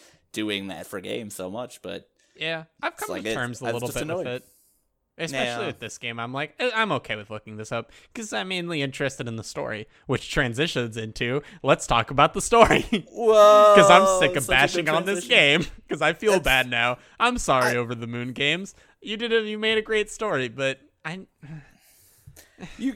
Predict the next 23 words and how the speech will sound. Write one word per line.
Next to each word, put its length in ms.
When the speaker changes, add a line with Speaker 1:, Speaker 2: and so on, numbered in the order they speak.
Speaker 1:
you 140
know, 300
I, 220
it's, 340
we, 200
we 120
can't 240
be 80
afraid 260
of 80
being 220
critical, 320
Duncan. 400
We 120
have 300
to 100
dive 380
in 260
and 200
address 320
a 40
game's 320
issues 460